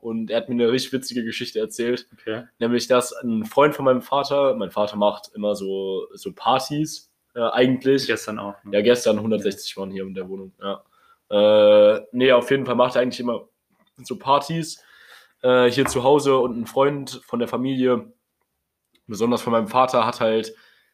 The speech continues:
Speaker 1: im einen Jahr, äh, so eine Zigarettenschachtel hinter unseren Büchern versteckt im Wohnzimmer.
Speaker 2: Ja.
Speaker 1: Und am nächsten Jahr hat er, ist er wirklich, er hat kurz begrüßt,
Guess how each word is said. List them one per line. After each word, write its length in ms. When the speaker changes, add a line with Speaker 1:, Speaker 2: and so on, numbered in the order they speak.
Speaker 1:
im 160
einen 360
Jahr, 540
äh, 580
so 160
eine 140
Zigarettenschachtel 1120
hinter 560
unseren 380
Büchern 320
versteckt 460
im 180
Wohnzimmer. 640
Speaker 2:
Ja. 200
Speaker 1:
Und 320
am 140
nächsten 400
Jahr 420
hat 240
er, 260
ist 140
er 320
wirklich, 560
er 140
hat 140
kurz 300
begrüßt, 540